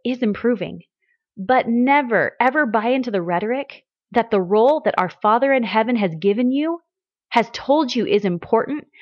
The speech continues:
has told you is infinitely valuable, is not enough. And there is so much more to come.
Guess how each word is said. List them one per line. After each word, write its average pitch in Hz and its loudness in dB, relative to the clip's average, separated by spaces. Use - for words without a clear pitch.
has 226 0
told 269 0
you 254 0
is 196 0
infinitely 277 0
valuable, 226 0
is 214 2
not 190 2
enough. 170 -4
And 233 2
there 269 2
is 285 -2
so 285 0
much 277 -2
more 269 0
to 269 2
come. 269 -2